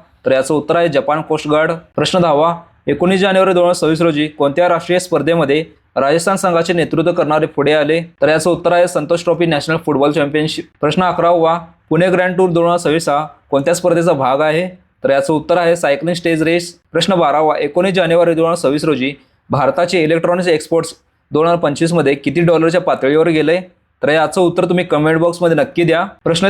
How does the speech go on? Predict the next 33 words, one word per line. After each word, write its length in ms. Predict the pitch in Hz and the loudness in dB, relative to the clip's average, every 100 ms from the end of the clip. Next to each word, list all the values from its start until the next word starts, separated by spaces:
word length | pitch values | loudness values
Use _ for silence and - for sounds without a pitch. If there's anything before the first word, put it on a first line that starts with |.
| 185 | 0
तेरावा, 500 | 151 160 160 160 180 - | 0 2 2 0 -2 -6
एकोणीस 300 | 147 175 208 | -2 0 2
जानेवारी 320 | 202 196 196 | 2 2 2
दोन 100 | 185 | 2
हजार 100 | 185 | 0
सव्वीस 300 | 185 156 165 | 0 0 0
रोजी 300 | 170 156 165 170 - _ | 0 0 -2 -4 -14 _
एमएसएमई 460 | 147 175 180 190 190 | 0 0 0 0 0
टे-, 180 | 190 | 0
मंत्रालयाने, 800 | 170 156 165 170 165 151 127 156 147 | 0 0 0 0 0 -2 -6 -6 -2
एमएसएमई 380 | 160 185 208 208 | 0 2 2 2
मंत्रालयाने 680 | 190 165 165 180 151 156 | 2 2 2 2 0 -4
कोणत्या 300 | 160 147 165 | -4 -2 0
राज्यात 280 | 170 160 170 | 0 0 -2
नवीन 200 | 165 165 | 0 0
टेक्नॉलॉजी 440 | 165 160 160 165 | -2 -2 0 0
सेंटर्स 320 | 165 156 165 165 | 0 -2 -2 0
मंजूर 280 | 123 139 | 0 0
केले? 280 | 156 151 170 175 - _ - | 0 2 0 -2 -14 _ -2
तर 60 | |
याचं 260 | 139 147 165 | 0 0 0
उत्तर 220 | 151 160 | -2 0
आहे 140 | 175 | 0
हिमाचल 360 | 170 151 156 165 | 0 0 0 0
प्रदेश. 420 | 165 160 180 - - _ | 0 0 -2 -4 -16 _
प्रश्न 220 | 156 170 | -2 0
चौदावा, 580 | 175 165 151 175 165 165 170 _ _ | 0 0 2 2 2 0 -4 _ _
एकोणीस 340 | 143 147 196 202 | -4 0 0 2
जानेवारी 280 | 202 202 | 0 0
दोन 100 | 185 | 2
हजार 160 | 185 185 | 0 0
सव्वीस 280 | - 160 175 | 0 0 2
रोजी 300 | 170 151 | 0 0